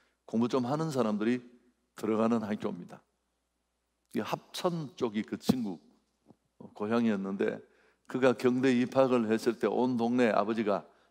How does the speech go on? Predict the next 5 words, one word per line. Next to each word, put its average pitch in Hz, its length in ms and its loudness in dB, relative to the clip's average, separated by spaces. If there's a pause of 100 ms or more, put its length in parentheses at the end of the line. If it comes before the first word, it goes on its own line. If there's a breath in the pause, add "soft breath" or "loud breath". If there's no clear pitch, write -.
(100)
잔치를 101 600 -4
했을 101 240 -8
정도인데, 82 520 -18 (880 soft breath)
신입생 143 500 -4
환영회 123 840 0